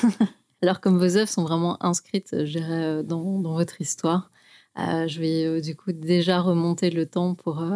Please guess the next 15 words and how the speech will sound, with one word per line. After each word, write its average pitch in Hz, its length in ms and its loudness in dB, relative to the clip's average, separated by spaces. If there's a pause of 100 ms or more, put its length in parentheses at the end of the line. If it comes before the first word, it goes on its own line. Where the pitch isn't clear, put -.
arriver 180 420 2
aux 180 140 2
origines, 170 420 4
pour 165 140 -2
qu'on 175 140 0
comprenne 180 320 2
vraiment 180 340 4
toute 180 380 -6
l'amplitude, 185 480 2
en 175 80 2
fait, 175 180 0
de, 165 260 -2
de 170 220 0
votre 170 300 -2
travail. 190 540 0